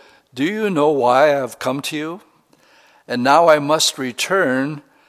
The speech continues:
to fight with the prince of Persia." Notice this. "And when I've gone forth and I'm done with him, indeed the prince of Greece will come. But I will tell you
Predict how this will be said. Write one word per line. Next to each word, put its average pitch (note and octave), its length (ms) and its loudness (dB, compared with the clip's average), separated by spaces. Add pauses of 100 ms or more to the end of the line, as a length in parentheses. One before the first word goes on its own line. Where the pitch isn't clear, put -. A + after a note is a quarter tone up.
(260)
to C#3+ 140 -8
fight E3 540 -2
with C3+ 160 -8
the C#3+ 80 -10
prince D3+ 440 -4
of B2+ 260 -10
Persia." D3 720 -4 (200)
Notice D3 380 -2
this. B2+ 300 -2 (560)
"And C3+ 160 -4
when D#3 160 2
I've C#3+ 280 2
gone D#3+ 320 0
forth D#3 440 0
and B2 100 -6
I'm A#2+ 120 -6
done C#3 240 2
with B2 160 -8
him, C#3+ 240 -2
indeed C3+ 440 -6
the D3 80 -12
prince - 400 -6
of A#2+ 300 -8 (180)
Greece G3+ 560 -6
will A2+ 220 -12
come. B2 480 -10 (1600)
But C3+ 180 0
I D3+ 140 4
will E3 180 0
tell G3+ 340 0
you D3 440 -4